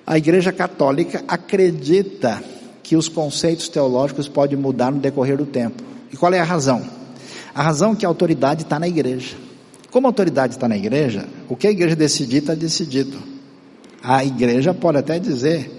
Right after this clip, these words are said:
o que que a gente põe na Bíblia e o que que a gente tira.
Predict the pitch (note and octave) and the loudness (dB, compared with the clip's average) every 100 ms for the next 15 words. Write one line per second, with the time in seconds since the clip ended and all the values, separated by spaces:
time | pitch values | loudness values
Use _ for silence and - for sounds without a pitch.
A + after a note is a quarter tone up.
0 | - - - - A#2 - G3+ - A#3 C#3 | -18 -20 -14 -6 -2 2 2 2 -2 0
1 | C#3+ C3 - - C3+ C3+ D3 D#3 C3 C3+ | 0 -2 -4 -4 0 2 2 0 2 0
2 | D#3+ D#3+ F3 F#3+ C#4 - F3+ E3+ | 2 0 0 0 -2 -2 0 0